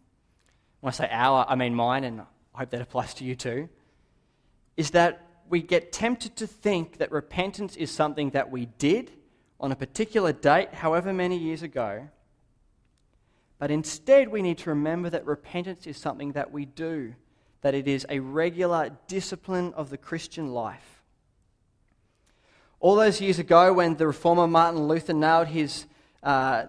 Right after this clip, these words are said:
ninety-five Theses to the door, the first one that he nailed up there was this: "When our Lord and Master Jesus Christ said, 'Repent,'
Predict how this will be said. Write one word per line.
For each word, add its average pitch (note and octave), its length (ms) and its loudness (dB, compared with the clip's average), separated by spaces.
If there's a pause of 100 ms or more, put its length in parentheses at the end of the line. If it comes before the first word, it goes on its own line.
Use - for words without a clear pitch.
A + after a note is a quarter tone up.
(120)
ninety-five E3 600 2
Theses F3 420 0
to F3 100 -8
the D#3+ 100 -4
door, B2+ 520 0 (460)
the - 80 -6
first A3+ 760 2
one F3 360 2
that D#3+ 180 2
he D3+ 320 -4 (340)
nailed F3 440 4
up F3 240 2
there D#3 180 2
was D3 240 -2
this: - 540 -8 (720)
"When D#3+ 160 2
our D#3+ 160 4
Lord G#3+ 420 6
and F3+ 220 2
Master F3 420 0
Jesus F3 460 -4
Christ E3+ 560 -2
said, E3 340 -2
'Repent,' D3+ 680 -6